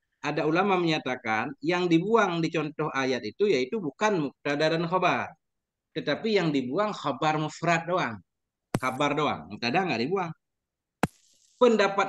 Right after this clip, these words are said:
yang ketiga menyatakan, ini pendapat ketiga sebenarnya. Wallai lam yahidna ataf kepada wallai ya isna. Kalau diataf berarti nggak dibuang.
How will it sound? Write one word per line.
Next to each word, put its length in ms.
yang 140
ketiga 400
menyatakan, 720
ini 320
pendapat 440
ketiga 280
sebenarnya. 560
Wallai 640
lam 240
yahidna 640
ataf 440
kepada 280
wallai 480
ya 40
isna. 520
Kalau 320
diataf 560
berarti 340
nggak 160
dibuang. 320